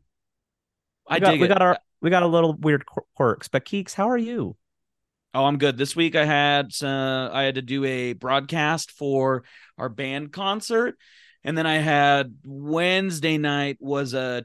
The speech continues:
Speaker 1: two parent meetings, one for our feature film. So I had to, like, basically get all the parents to be like,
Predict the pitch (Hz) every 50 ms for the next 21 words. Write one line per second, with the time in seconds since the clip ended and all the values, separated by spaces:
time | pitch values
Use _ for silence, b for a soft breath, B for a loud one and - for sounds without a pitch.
0 | - - - - - - - 180 180 175 180 180 170 147 139 135 151 160 156 151
1 | 147 139 - 131 131 120 117 113 117 107 113 113 131 139 147 147 147 - 147 139
2 | 135 127 120 - 131 127 127 - 151 139 139 - 139 135 131 131 131 131 131 139
3 | 151 147 - - 139 - 131 123 123 123 120 120 120 120 113 104 127 127 120 123
4 | 123 123 123 131 139 135 156 139 139 139 135 123 127 131 127 123 120 -